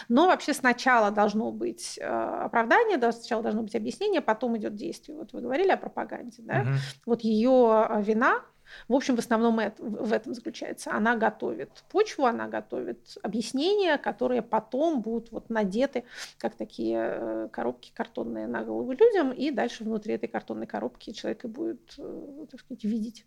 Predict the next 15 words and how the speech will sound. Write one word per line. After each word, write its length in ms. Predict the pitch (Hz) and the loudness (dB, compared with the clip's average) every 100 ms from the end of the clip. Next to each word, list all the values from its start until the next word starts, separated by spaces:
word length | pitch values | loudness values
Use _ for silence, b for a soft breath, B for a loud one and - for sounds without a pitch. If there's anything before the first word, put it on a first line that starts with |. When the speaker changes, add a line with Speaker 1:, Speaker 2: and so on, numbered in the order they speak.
| - | -8
Speaker 2:
Мгм. 340 | 120 113 120 | -4 -4 -4
Speaker 1:
м, 500 | 262 240 233 220 226 233 | 0 4 4 4 2 0
окружающее. 720 | 226 247 370 466 - 277 254 B B | 0 4 6 6 4 0 0 B B
Я 200 | 185 240 | 4 4
сегодня 460 | 277 269 240 240 233 | 4 2 4 4 4
с 100 | 233 | 0
утра 240 | 233 233 220 | 2 4 4
начала 320 | 214 226 208 | 0 2 2
смотреть, 800 | 208 208 202 220 208 - - - | 2 -4 0 -2 -2 -10 -16 -10
э, 420 | - 226 220 226 233 | -4 -2 -2 -2 -6
фильм 300 | - 233 262 | -6 -6 -4
Лошака 560 | - - 233 240 - - _ | -6 -6 -6 -4 -6 -8 _
«Обрыв 280 | - 202 247 | -8 -6 -6
связи», 340 | - 339 453 392 247 _ _ _ - | -2 2 2 2 -6 _ _ _ -16
м, 220 | 349 | -14